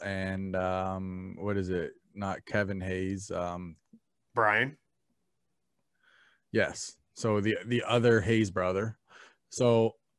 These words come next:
Speaker 1: and I was listening to them and they were, like, talking about that where, like, Upshall was saying back in the day when he played that refs, he used to say to refs all the time, "This isn't about you. They don't fucking pay and spend their hard-earned money to come see you." Like, that's what he was saying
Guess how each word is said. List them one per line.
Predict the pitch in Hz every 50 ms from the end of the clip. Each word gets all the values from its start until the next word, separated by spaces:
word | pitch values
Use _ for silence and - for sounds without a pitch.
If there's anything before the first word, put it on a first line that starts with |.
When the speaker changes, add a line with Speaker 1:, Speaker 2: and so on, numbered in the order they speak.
| _ _ _ _ _ _ -
Speaker 1:
and | 117 123 127
I | 123 127
was | 127 123 117
listening | 139 139 - - 139 131 123
to | 120 113
them | 117 123 131 131 123 113
and | 110 110 110
they | 107 107
were, | 107 107 107 107 107 107
like, | 104 104 104
talking | - - 104 104 107 - 113
about | 104 101 104 104 101 -
that | 101 101 104 104 92
where, | 104 107 104 101 104
like, | 101 98 98 98 -
Upshall | - 120 110 - - 127 113 107 110 104
was | 107 101 -
saying | - 110 104 107 107 98
back | 107 104 104 - -
in | 107
the | 101 101
day | 92 110 107 110 107
when | 101 98 101
he | 98 98 107 104
played | - - 104 101 98 101 98 95
that | 95 95 95 - _ - - - - - - - _ _ _ _ _ _ _ -
refs, | 110 120 120 120 113 -
he | - 123
used | 123 117 - -
to | 110
say | - - 123 117
to | 113
refs | 113 113 113 117 - -
all | 110 104 104
the | -
time, | 127 127 117 110
"This | 117 - -
isn't | 160 143 156 151
about | 135 117 143 139 131
you. | 131 147 151 135
They | 113 117
don't | 131 147 151 - -
fucking | - - 143 127 - 139 123 107
pay | - - 120 131 135 135 127 123 117
and | 113 107
spend | - - 131 127 131 127
their | 123 120 101
hard-earned | 104 123 123 123 120 113 117 123 117 117
money | 117 120 127 127 117 113 101
to | 113 -
come | - 120 120 120
see | 110 - 123 117
you." | 110 113 127 131 113 95
Like, | 90 107 110 107 107 95
that's | 123 123 120 - -
what | 131 117
he | 107 123 127
was | 120 110 -
saying | - 131 123